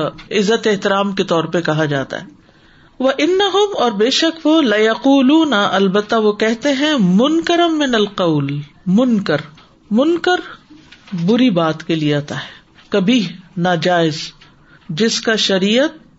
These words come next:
عقل، طبیعت سب انکار کرے، یعنی جس کو طبیعت بھی نہ مانے، عقل بھی نہ مانے،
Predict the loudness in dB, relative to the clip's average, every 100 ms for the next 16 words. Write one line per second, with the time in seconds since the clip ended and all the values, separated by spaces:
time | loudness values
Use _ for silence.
0 | _ -4 -4 -2 0 0 -4 _ _ _
1 | -6 -4 0 0 0 0 -4 -20 -14 -4
2 | -2 0 0 0 -2 -2 -6 -8 -12 _
3 | _ _ -18 -4 0 0 0 -2 -2 -2
4 | 0 2 0 0 0 0 0 -2 -4 -8
5 | -20 _ -8 -6 -2 2 2 4 2 2
6 | 2 0